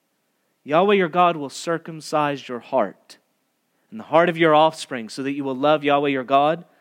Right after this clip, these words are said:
with all your heart and with all your soul, that you may live." If Nicodemus really reflected on that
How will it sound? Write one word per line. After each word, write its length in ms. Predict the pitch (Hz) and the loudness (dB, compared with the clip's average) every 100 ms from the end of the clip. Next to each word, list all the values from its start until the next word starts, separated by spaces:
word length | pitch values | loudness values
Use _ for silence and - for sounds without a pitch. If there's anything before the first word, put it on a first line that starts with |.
| _ _ | _ _
with 140 | 123 | -6
all 180 | 127 156 | 0 2
your 140 | 175 | 2
heart 320 | 165 175 165 165 | -2 2 0 0
and 100 | 143 | -10
with 120 | 131 | -2
all 160 | 151 | 0
your 140 | 156 147 | 0 -4
soul, 340 | - 147 143 | -4 -2 -2
that 160 | 139 - | -4 -8
you 100 | 135 | -6
may 140 | 131 | -6
live." 360 | 123 131 95 _ _ _ _ _ _ _ _ _ | -4 -4 -6 _ _ _ _ _ _ _ _ _
If 40 | |
Nicodemus 640 | 147 214 247 185 170 160 160 | -2 -2 0 -2 -4 -6 -4
really 200 | 160 143 | -2 -2
reflected 540 | 123 - 151 143 147 | -4 -4 -4 -4 -10
on 220 | 131 139 | -10 -4
that 360 | 131 131 - | -2 -2 -4